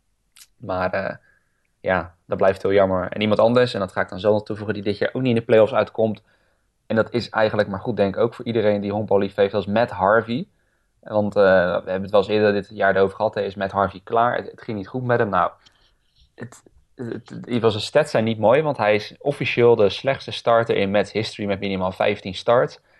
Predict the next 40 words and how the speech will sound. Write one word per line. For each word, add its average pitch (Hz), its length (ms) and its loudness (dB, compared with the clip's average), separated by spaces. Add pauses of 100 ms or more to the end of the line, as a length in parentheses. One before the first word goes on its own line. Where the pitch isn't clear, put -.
(280)
Met 92 140 -2
een 90 80 0
zes - 240 0
punt 101 160 -6
zeven 107 320 0
nul 98 140 -6
E 95 140 0
R 90 100 4
A. 101 40 4
En 104 140 2
daarmee 92 420 0
verslechtert - 800 -4
hij 95 160 2
het 92 120 2
record 117 400 2
van 95 300 -8
Pete 120 320 -10
Shurak 139 540 0
uit 104 120 -6
negentien 98 320 -6
drieënnegentig. 117 680 -4 (380)
Had 104 140 -2
een 110 80 0
E 113 40 4
R 107 80 6
A 104 100 4
van 104 160 -4
vijf 107 260 2
punt 104 140 -8
negen 95 320 -2
zesenzesendertig. 92 440 -4
Die 104 80 -10
zijn 101 140 0
nog 98 140 -4
ruim 95 280 0 (260)
nul 98 160 -6
punt 95 220 -8
vierenzéventig 104 580 -4
punten 98 260 -8
boven. 127 460 2